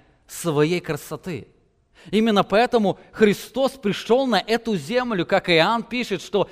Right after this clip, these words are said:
«Слово стало плотью и обитало с нами». И мы видели славу Его, как славу единородного от Отца. Христос пришёл на эту землю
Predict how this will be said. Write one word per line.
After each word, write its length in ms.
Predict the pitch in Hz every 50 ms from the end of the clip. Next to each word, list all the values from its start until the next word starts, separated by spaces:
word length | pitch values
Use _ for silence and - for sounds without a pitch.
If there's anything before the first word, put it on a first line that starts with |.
| - - -
«Слово 520 | - - - 202 175 214 262 277 269 254
стало 440 | 220 - - - 240 247 262 254 240
плотью 500 | - - 226 240 262 277 - - - 220
и 20 | 214
обитало 520 | 208 180 190 180 - 247 247 240 233 208
с 100 | - -
нами». 460 | 208 240 247 247 233 185 143 117 104 - _ _ _ _ _ _ _ _ _ _ _ - -
И 100 | - 202
мы 160 | 214 240 226
видели 400 | 185 180 269 294 226 269 240 214
славу 540 | 208 - - 202 202 233 254 269 269 262 254
Его, 600 | 233 196 196 202 175 208 226 202 151 113 110 - - _ _ _ _ _ _ _ -
как 140 | - 202 -
славу 400 | - 214 240 254 254 277 262 247
единородного 580 | 185 208 202 190 196 226 247 262 220 226 196
от 80 | 190 -
Отца. 400 | 190 - - - 226 208 175 - - - -
Христос 540 | - - 240 226 226 - - - 269 277 262
пришёл 480 | - - 208 185 - - 214 262 277 269
на 120 | 247 220
эту 340 | - - 233 240 - 226 196
землю 560 | - - 240 262 262 254 240 220 208 190 -